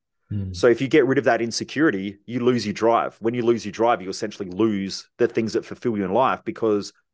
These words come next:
Speaker 2: pushing hard and working towards something and overcoming obstacles that are in the way of you getting there is how you build your self-worth, your self-love, your self-respect, your self-confidence. So again, it's that dichotomy.
Speaker 1: Mm.
Speaker 2: I think all humans want an easy life. They want everything to be simple and a beautiful straight line where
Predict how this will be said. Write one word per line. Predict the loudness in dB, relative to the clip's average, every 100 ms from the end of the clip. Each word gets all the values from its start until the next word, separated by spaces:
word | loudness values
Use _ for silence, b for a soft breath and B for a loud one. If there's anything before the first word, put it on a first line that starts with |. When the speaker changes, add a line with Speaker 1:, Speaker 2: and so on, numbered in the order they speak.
| _ _ _ _ 0
Speaker 2:
pushing | 0 -2
hard | -4 0 0
and | 0
working | -2 -2 -4
towards | -10 -2 -2 -2
something | -6 -4
and | -2
overcoming | -2 -4 -6 -4
obstacles | -4 -4 -8 -8 -4
that | 2
are | 2
in | 0 -2
the |
way | 0 2 2
of | 0
you | -4
getting | -2 -2 -2
there | -6 -8 -10 _ _ _ _
is | -4 -4
how | 0
you | 0
build | 0 -2
your |
self-worth, | 0 0 0 2 0 0
your |
self-love, | -4 -4 -2 -4 -4
your |
self-respect, | -6 -8 -8 -8 -8
your | -6
self-confidence. | -4 -4 -6 -8 -10 -12 b b b b
So | 0
again, | 2 4
it's | 2
that | 2 2
dichotomy. | 0 2 -2 -2 -10 _ _ _ _ _ _ -8
Speaker 1:
Mm. | -6 -6
Speaker 2:
I | -4
think | -4 0
all | 0
humans | 0 -6 -8 -6
want | -4 -4
an | -4
easy | -6 -4
life. | 0 2 2 0
They | -2
want | 0
everything | -2 -4 -8
to | -10
be | -8
simple | -6 -4 -2
and | -4
a |
beautiful | -4 -4 -4 -6
straight | -6 -2 0 0
line | 0 0 0
where | -2